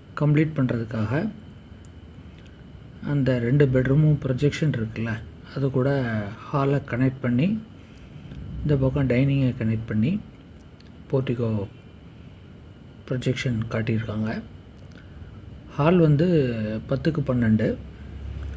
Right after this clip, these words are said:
டைனிங் பத்துக்கு பன்னெண்டு. ஹால்ல இருந்து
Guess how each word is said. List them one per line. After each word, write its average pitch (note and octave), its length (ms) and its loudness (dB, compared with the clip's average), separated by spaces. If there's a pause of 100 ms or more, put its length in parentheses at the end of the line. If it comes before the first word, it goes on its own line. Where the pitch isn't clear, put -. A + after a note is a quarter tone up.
(140)
டைனிங் C#3+ 400 6
பத்துக்கு C3+ 360 2
பன்னெண்டு. G#2+ 400 4 (1500)
ஹால்ல D#3+ 320 6
இருந்து C#3+ 280 6